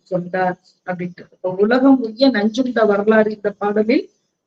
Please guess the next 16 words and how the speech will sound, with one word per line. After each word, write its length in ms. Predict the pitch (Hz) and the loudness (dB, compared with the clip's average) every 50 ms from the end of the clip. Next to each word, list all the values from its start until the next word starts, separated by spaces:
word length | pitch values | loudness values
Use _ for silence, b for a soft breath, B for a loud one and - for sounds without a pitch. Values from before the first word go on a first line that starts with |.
| - - | -4 -2
சொல்லப்பட்டுள்ளது 1040 | - 196 202 202 196 - - 185 175 - 190 185 185 190 180 175 196 208 214 214 - | -2 0 0 -2 -4 -4 -8 -10 -8 -8 -8 -4 -2 0 2 6 6 6 6 6 2
அப்படிங்கிறத 680 | 190 185 175 185 190 202 190 185 190 202 214 - - - _ _ _ _ _ _ _ _ _ - | -4 -2 0 0 0 0 -2 -4 -2 -2 -2 -4 -4 -6 _ _ _ _ _ _ _ _ _ 0
பார்த்துக்கொண்டு, 640 | 196 196 196 - - 185 - - 202 262 359 349 | 0 0 0 -2 -6 -10 -8 -6 -4 -2 -2 0
இனி 220 | 311 302 294 277 254 | 0 0 0 0 0
மூணாவது 580 | 247 240 247 254 254 254 247 226 214 202 196 | 0 0 0 2 4 4 4 4 4 2 0
பாடல். 680 | 196 185 - - 170 170 175 165 175 180 226 311 - _ _ _ _ _ _ _ _ _ _ _ - | -2 -6 -4 -8 -6 -4 -4 -2 0 0 0 -2 -4 _ _ _ _ _ _ _ _ _ _ _ -2
"பூனல் 640 | 240 254 277 277 285 277 277 277 285 311 302 - - | 2 4 4 4 4 4 4 4 6 4 4 2 4
பொறிகொள் 600 | 233 220 220 226 240 233 - - 247 262 285 302 - | 4 6 6 6 4 2 4 4 6 6 6 2 2
அரவம் 640 | - 208 202 202 208 214 214 220 226 277 359 - - - | 4 4 4 6 4 2 2 2 2 0 0 -2 -2 -4
புன்சடை 680 | 208 214 226 - - 226 185 180 196 208 262 - - b b b b _ _ _ _ _ _ | -2 -2 -2 -2 0 0 2 4 4 4 4 2 0 b b b b _ _ _ _ _ _
காணல் 640 | - 208 202 208 220 233 247 262 269 285 320 320 - - | 0 2 4 4 6 6 6 6 6 6 4 2 0 0
பிறையன்", 600 | 214 208 208 214 214 208 214 214 254 269 - _ - | 0 2 4 4 4 4 4 2 0 0 -4 _ -12
அஹ், 200 | 190 180 180 180 185 - - | -10 -8 -8 -10 -10 -8 -2
மன்னிக்கணும், 440 | 202 214 220 214 208 196 - - _ - | 2 2 2 2 2 -2 -4 -4 _ 2
"கோணல் 500 | 220 220 240 262 269 285 294 294 277 - | 4 6 6 6 6 6 4 2 0 2
பிறையன் 540 | - 208 214 220 220 220 220 254 277 - - | 2 4 6 6 6 6 4 2 2 0 -2